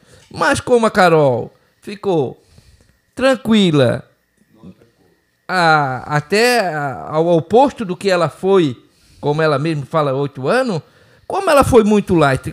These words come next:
com o, com o candidato, ele também foi light com, com a oposição, não bateu. A Carol tinha motivo pra bater? Tinha,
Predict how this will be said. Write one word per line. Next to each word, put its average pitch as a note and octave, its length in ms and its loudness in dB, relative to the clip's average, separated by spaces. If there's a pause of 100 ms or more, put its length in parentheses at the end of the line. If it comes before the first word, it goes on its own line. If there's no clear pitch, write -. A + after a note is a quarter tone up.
com F#3 720 -4
o, - 60 -14
com G3 260 -4
o F#3 60 -8
candidato, A3 680 0
ele C5 180 2
também D3+ 300 0
foi E3+ 200 -2
light C#3+ 340 -2
com, F#3+ 460 -6
com F4 100 -6
a - 120 0
oposição, E3+ 640 -6 (360)
não D#3+ 180 -6
bateu. D#3 320 -6 (260)
A B3+ 200 0
Carol G#3+ 300 2
tinha F#3+ 260 0
motivo E3 360 0
pra D#3 100 -2
bater? C#3 300 -4
Tinha, G3+ 400 -2